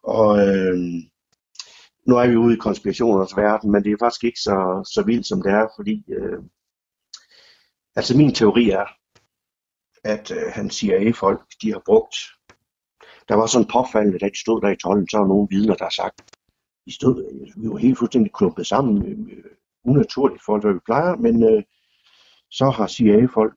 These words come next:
brugt sådan en såkaldt heart attack gun. Og så før folk, de får kaffen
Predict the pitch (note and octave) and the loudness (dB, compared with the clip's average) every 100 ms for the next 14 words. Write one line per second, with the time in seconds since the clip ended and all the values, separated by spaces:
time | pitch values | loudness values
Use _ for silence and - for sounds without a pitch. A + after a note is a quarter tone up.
0 | - A2 - G2+ F2+ D#2 G2 G2+ - G2 | -4 -4 -2 -6 -4 -4 -4 -4 -4 -6
1 | - - G2 G#2 - - - - _ G2+ | -6 -10 -6 -6 -6 -14 -12 -12 _ -10
2 | F2+ - _ _ _ _ _ _ _ _ | -10 -16 _ _ _ _ _ _ _ _
3 | _ _ _ _ _ _ _ _ _ - | _ _ _ _ _ _ _ _ _ -8
4 | - D3+ - D3 A#2+ - C3+ - B2+ - | -2 0 2 0 0 0 0 2 2 2
5 | G#3 - A#2+ - - | -2 0 -2 -2 -12